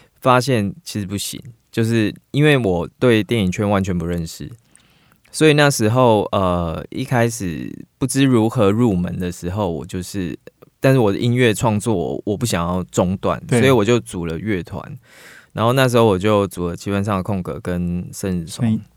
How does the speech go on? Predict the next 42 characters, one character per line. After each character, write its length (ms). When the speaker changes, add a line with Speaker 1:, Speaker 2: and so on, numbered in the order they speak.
Speaker 2:
对。 100
Speaker 1:
然 80
后 180
我 120
们 100
就 160
是 320
让 320
这 140
个 120
音 240
乐 220
的 260
产 200
出 160
的 60
能 220
量， 180
我 80
可 140
以 60
不 120
间 240
断 220
的 120
继 160
续 200
Speaker 2:
是。 360
Speaker 1:
练 260
习 340
或 200
者 40
是 220
热 220
身 340
这 80
样。 180
然 120
后 80
一 140
直 160
到 320